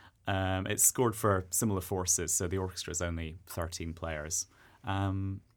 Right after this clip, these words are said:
he wrote it in nineteen forty-six, just after Peter Grimes, so he'd had this huge success with massive opera, massive orchestra and chorus. And I think after that he sort of wanted to,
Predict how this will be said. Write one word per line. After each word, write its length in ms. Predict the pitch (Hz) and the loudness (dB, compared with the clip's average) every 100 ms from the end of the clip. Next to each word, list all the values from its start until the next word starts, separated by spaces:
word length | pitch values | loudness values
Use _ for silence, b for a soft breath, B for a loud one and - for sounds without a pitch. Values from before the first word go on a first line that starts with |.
| - | -10
he 160 | - | -2
wrote 300 | 139 156 - | 0 0 -2
it 100 | - - | -4 -2
in 240 | 107 104 | 0 2
nineteen 300 | 107 104 104 | 2 0 -2
forty-six, 680 | 98 107 101 101 98 - - - - | -2 -2 -2 -2 -2 -2 -6 -4 -2
just 280 | 131 - | 2 4
after 300 | 113 104 107 | 4 2 0
Peter 300 | 98 107 101 | -4 -4 -4
Grimes, 420 | - 92 82 76 - | -2 0 -2 -2 -2
so 300 | - 98 95 | 0 2 0
he'd 180 | 98 | 0
had 200 | 117 113 | 0 -2
this 260 | - 85 - | -2 -4 -4
huge 480 | - 107 101 95 - | -2 0 2 0 -2
success 500 | - - 62 - - | -4 -4 -2 -2 -4
with 220 | - - - B B B B - | -6 -14 -20 B B B B -6
massive 420 | 101 98 92 92 82 | 2 4 4 2 0
opera, 320 | 82 - 82 | -2 -2 0
massive 560 | 85 87 80 78 - - - | 2 2 0 -6 -14 -10 -4
orchestra 360 | 90 87 - | -4 -2 -4
and 160 | 80 82 | -4 -6
chorus. 580 | - 82 80 80 - - B B B B B | -4 -4 -2 0 0 -2 B B B B B
And 340 | 104 101 98 101 | 4 4 4 2
I 60 | |
think 200 | 101 123 | 0 0
after 220 | 113 110 | 0 2
that 160 | 101 92 | 2 4
he 100 | 104 | 4
sort 180 | - 98 | 2 0
of 120 | 98 | 0
wanted 320 | 104 98 - | 0 0 -4
to, 360 | - 98 87 | -2 0 0